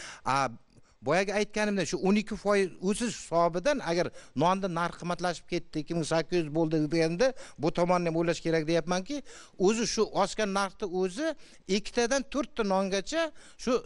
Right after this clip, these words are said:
kompensatsiya qilib turibdi-da. Shu narsani. Shuning uchun ham ayrimlar boyaga e'tiroz bildirib, u bu deganga men aytmoqchimanki, o'sha, e, tadbirkorlarimiz ham, boshqalar ham,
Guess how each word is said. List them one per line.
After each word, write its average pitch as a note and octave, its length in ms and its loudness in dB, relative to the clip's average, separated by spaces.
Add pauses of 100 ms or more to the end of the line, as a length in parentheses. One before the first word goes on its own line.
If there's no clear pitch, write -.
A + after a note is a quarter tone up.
(120)
kompensatsiya G#3+ 640 0
qilib - 200 -16
turibdi-da. B3 520 -2 (320)
Shu F3+ 160 -2
narsani. F#2 400 -2 (300)
Shuning G#3 180 4
uchun A#3+ 240 2
ham C4+ 160 4
ayrimlar G3+ 400 2
boyaga F#3+ 320 0
e'tiroz F#3+ 400 0
bildirib, F#3+ 360 0 (260)
u F#3+ 180 4
bu F#3 240 2
deganga F#3 540 0 (420)
men F3 160 2
aytmoqchimanki, F3+ 920 0 (420)
o'sha, G3 340 2 (380)
e, A#2 420 -2
tadbirkorlarimiz D#3+ 960 -2
ham, D3+ 240 -2
boshqalar D#3 480 0
ham, D3 320 -4